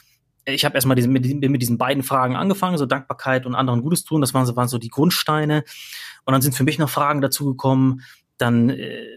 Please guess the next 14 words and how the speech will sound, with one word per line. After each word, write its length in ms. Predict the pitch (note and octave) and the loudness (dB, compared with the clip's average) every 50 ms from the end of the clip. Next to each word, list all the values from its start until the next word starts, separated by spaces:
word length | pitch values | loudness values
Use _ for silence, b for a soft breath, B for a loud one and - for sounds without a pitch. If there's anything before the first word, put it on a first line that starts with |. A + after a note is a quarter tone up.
| - _ - | -20 _ -8
sind 200 | C#3+ C3 C3 B2 | -6 -6 -4 0
für 100 | - C3+ | 2 2
mich 280 | C3 B2+ - - - | 2 2 0 -4 -4
Dinge 200 | - C#3 C#3 C3 | 0 2 2 4
dazugekommen 560 | B2+ B2+ B2 - C3+ C3 B2+ - C3 B2+ B2 | 2 2 0 0 -2 -2 0 2 2 2 2
wie 140 | A#2+ B2 A#2 | 2 0 -2
einfach 240 | A#2 A#2 B2 A2+ - B B B B B B | -2 -4 -6 -6 -8 B B B B B B
Reflexionsfragen, 800 | B2+ B2 - C3 B2+ - - C#3 D3 C#3+ - - B2 B2 A#2+ A2+ | -4 -2 -2 -2 0 0 0 0 0 0 0 0 0 0 0 0
die 60 | A2 | 0
man 120 | A#2 A2+ A#2 | -2 -2 -2
sich 160 | - C3 C3 | -2 0 0
nicht 300 | F3 F3 - - _ _ _ _ _ _ _ | 0 0 0 -2 _ _ _ _ _ _ _
täglich 400 | - - E3+ E3 - D3+ C3+ - | -2 0 0 0 0 0 0 0
stellt. 540 | - - D3+ D3 D3 D3 D3 C#3+ C#3+ - | 0 2 2 2 4 4 2 0 -2 -6